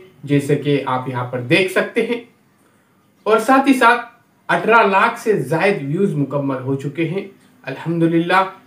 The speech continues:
ये कामयाबी आपके सपोर्ट की वजह से ही मिली है। अगर आपने अभी तक इस चैनल को सब्सक्राइब नहीं किया है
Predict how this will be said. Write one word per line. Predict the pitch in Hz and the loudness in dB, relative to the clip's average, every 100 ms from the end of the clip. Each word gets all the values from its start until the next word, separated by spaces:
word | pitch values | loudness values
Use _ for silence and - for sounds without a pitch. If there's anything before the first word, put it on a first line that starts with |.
| - | -10
ये | 147 - | -10 -6
कामयाबी | 131 139 170 180 196 196 - _ _ 151 | -2 2 4 2 0 -2 -4 _ _ -2
आपके | 170 190 - 202 202 202 - | 0 -2 -2 6 6 6 2
सपोर्ट | - 127 160 165 | -4 -2 0 0
की | 143 | 0
वजह | 120 120 | -2 -4
से | 120 131 | -6 -6
ही | 131 | -6
मिली | 117 104 107 | -6 -10 -14
है। | - - _ _ _ _ _ _ _ _ _ _ _ _ - - - _ _ _ _ _ _ _ _ _ _ _ - | -20 -20 _ _ _ _ _ _ _ _ _ _ _ _ -20 -20 -20 _ _ _ _ _ _ _ _ _ _ _ -2
अगर | 196 247 214 | 2 4 6
आपने | 254 254 269 262 254 - - | 4 6 6 6 2 -14 -4
अभी | 196 247 | -2 0
तक | 269 262 - 185 | 0 0 -10 -14
इस | - | -10
चैनल | 190 196 208 | -4 -2 0
को | 208 | -2
सब्सक्राइब | 185 - 165 175 196 | -4 -6 0 2 2
नहीं | 220 226 | 2 0
किया | 226 | 0
है | 226 | 0